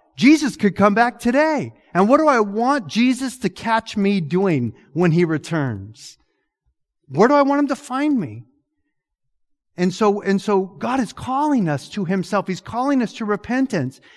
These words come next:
He's calling us to walk in holiness and to walk in obedience to his word and to his will. And God is so gentle with us. He's so kind. He doesn't,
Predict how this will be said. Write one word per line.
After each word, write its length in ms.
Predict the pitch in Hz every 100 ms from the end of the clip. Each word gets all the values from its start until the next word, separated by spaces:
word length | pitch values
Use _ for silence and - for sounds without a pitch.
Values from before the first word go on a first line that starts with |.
| -
He's 180 | 208 -
calling 320 | 214 240 262
us 160 | 240
to 100 | -
walk 420 | 185 165 208 233 247
in 100 | 220
holiness 720 | - 220 220 214 190 175 - _ _ -
and 120 | 170
to 60 | 175
walk 540 | 180 202 233 - - 151 -
in 140 | 190
obedience 600 | 196 165 202 220 226 214 -
to 100 | 180
his 280 | 196 196
word 560 | 170 175 190 180 143 139 _ _ _ -
and 160 | 160 -
to 160 | 202
his 240 | 175 190 160
will. 420 | 151 202 165 123 - -
And 140 | 175 175
God 220 | 214 220
is 100 | 185
so 240 | - 226
gentle 560 | 190 139 - 220 226 214
with 200 | 180 170
us. 140 | 151 -
He's 180 | 175
so 220 | - 220 214
kind. 460 | - 220 226 214
He 80 | 190
doesn't, 380 | 202 233 247